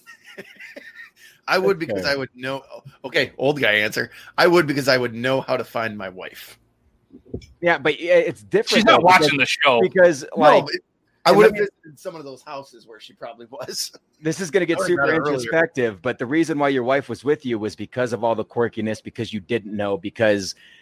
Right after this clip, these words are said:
Speaker 2: like, you go on that same first date, you don't hit it just right, she doesn't call you back.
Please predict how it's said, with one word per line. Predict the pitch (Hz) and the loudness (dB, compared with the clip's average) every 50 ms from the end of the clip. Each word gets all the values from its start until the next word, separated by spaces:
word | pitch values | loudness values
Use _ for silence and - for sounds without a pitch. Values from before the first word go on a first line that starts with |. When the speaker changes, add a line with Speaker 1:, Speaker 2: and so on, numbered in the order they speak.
| _ _ - | _ _ 2
Speaker 2:
like, | 131 135 135 127 - - | 2 2 2 2 0 0
you | 160 143 156 | 0 2 6
go | 139 180 170 | 8 8 8
on | 165 156 | 8 8
that | 147 143 - | 6 2 2
same | - - 175 156 156 147 | 2 4 4 4 4 2
first | - - 147 139 131 - | 2 4 4 4 2 2
date, | - 160 170 170 135 123 | 4 4 4 4 2 0
you | 127 151 | 0 0
don't | 160 160 139 - | 0 0 -2 -6
hit | - - 135 147 165 | -10 -4 -2 -2 -2
it | 165 123 | -2 -4
just | 123 - 143 139 - - | -4 -6 -6 -6 -6 -6
right, | 113 113 123 147 180 185 | -2 0 2 2 2 0
she | - - - 147 | -4 -6 -4 -4
doesn't | 151 147 131 135 | -4 -4 -4 -6
call | - 123 117 110 | -4 -4 -4 -4
you | 104 92 | -4 -6
back. | 90 95 85 - - _ | -6 -8 -8 -10 -12 _